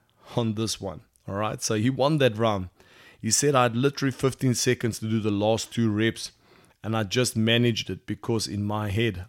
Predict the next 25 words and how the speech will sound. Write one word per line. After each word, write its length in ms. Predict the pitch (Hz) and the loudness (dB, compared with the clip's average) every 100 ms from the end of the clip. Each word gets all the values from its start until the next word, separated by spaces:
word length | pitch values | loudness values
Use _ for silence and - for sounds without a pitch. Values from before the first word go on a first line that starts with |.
| - | -8
I'd 180 | 101 98 | -6 -4
already 340 | 98 104 107 | -4 -4 -2
said 460 | 101 - 104 95 101 | -2 -2 -4 -6 -8
that 140 | 101 | -6
I 80 | 95 | -6
would, 320 | 98 98 90 - - - | -6 -8 -10 -18 -18 -8
I 80 | 101 | -6
would 400 | 107 143 98 - _ _ _ _ | 2 2 2 -4 _ _ _ _
before 400 | 101 - 107 107 | -8 -4 -2 0
I 40 | 101 | -2
picked 320 | - - 107 | -6 -8 -8
up 200 | 95 95 | -10 -6
the 80 | 95 | -6
stone." 280 | - 82 - - - - - | -4 -8 -14 -20 -20 -20 -6
And 120 | 139 | 0
that's 100 | 165 | 2
just 160 | - - | 2 4
an 80 | 185 | 6
amazing 360 | 127 127 127 | 6 6 4
story. 440 | - - 127 113 92 90 - - | 2 4 6 6 2 -4 -14 -6
Another 300 | 113 123 139 | 0 2 4
example 440 | 123 117 120 120 113 | 6 6 6 4 2
of 100 | 107 | 2
mental 400 | 110 107 113 107 | 0 2 2 2
resilience, 600 | 101 101 113 107 92 | 2 2 2 0 -2